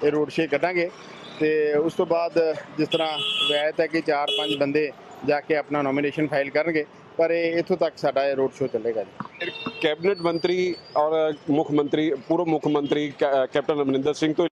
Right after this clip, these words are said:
Speaker 2: ਇਸ ਰੋ-, ਰੋਡ ਸ਼ੋਅ ਦੇ ਵਿੱਚ ਜਦੋਂ ਨ-, ਦਾਖਲਾ ਵਾ-
Speaker 1: ਦੇਖੋ, ਅ, ਅ, ਕਿਉਂਕਿ ਅੱਜ ਕਾਫੀ ਜਗ੍ਹਾ ਤੇ ਇਹ ਸਾਰੇ ਪੰਜਾਬ ਦੇ ਵਿੱਚ ਹੀ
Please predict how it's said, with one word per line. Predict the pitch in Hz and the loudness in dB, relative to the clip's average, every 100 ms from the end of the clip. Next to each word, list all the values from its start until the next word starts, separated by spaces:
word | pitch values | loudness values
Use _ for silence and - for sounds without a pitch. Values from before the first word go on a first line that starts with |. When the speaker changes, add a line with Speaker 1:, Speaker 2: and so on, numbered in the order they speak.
| - | -4
Speaker 2:
ਇਸ | 139 151 - | 0 0 2
ਰੋ-, | 156 139 147 147 | 2 2 2 4
ਰੋਡ | 135 151 | 4 2
ਸ਼ੋਅ | 147 156 | 2 2
ਦੇ | 156 | 2
ਵਿੱਚ | 143 143 | 2 2
ਜਦੋਂ | 147 143 143 | 2 4 2
ਨ-, | 139 139 127 | 2 0 0
ਦਾਖਲਾ | 135 139 151 | 0 0 0
ਵਾ- | - 190 | 0 0
Speaker 1:
ਦੇਖੋ, | 185 208 202 | -2 0 2
ਅ, | |
ਅ, | 160 165 156 151 147 147 143 143 135 - - - | 2 2 2 2 2 0 2 2 0 -4 -18 -6
ਕਿਉਂਕਿ | 165 160 180 | -2 0 0
ਅੱਜ | 175 175 170 | 2 -2 0
ਕਾਫੀ | 175 175 208 | 0 2 2
ਜਗ੍ਹਾ | 170 170 | 2 0
ਤੇ | 170 175 160 147 - - | 0 0 2 -2 -4 -2
ਇਹ | 151 151 151 143 139 - | 2 2 2 0 -2 -2
ਸਾਰੇ | 156 160 | -2 0
ਪੰਜਾਬ | 160 147 139 143 | 0 0 0 0
ਦੇ | 170 | 0
ਵਿੱਚ | 156 - | 0 0
ਹੀ | 147 | -2